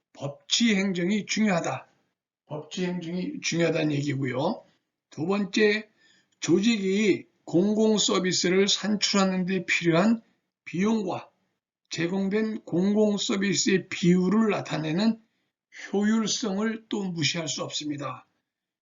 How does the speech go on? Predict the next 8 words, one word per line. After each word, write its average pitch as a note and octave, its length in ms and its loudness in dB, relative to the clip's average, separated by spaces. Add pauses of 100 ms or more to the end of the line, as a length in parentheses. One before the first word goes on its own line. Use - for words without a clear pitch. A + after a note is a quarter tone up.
(220)
효율적이지 A3+ 760 0
못한 F#3 420 -2
행정이다? F3+ 840 -2 (500)
아, C#3+ 340 -12
살아남기 D#3 580 -8
어렵죠. C3 640 -8 (680)
세 - 240 -2
번째가 G3 680 2